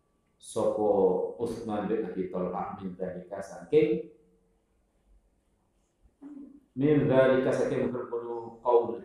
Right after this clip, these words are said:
haka khalidatan tarikan. Ketika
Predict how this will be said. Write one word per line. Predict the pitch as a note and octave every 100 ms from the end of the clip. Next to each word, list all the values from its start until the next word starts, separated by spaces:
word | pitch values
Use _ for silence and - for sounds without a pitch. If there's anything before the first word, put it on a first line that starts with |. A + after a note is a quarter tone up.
| -
haka | A2 G#2+ G#2 G2+ F#2+ -
khalidatan | G#2 G#2 G2+ F#2+ G2 F#2 -
tarikan. | G2 F#2 F2+ - - - _ _ _ _ _ _ _ _ _ _
Ketika | - F2+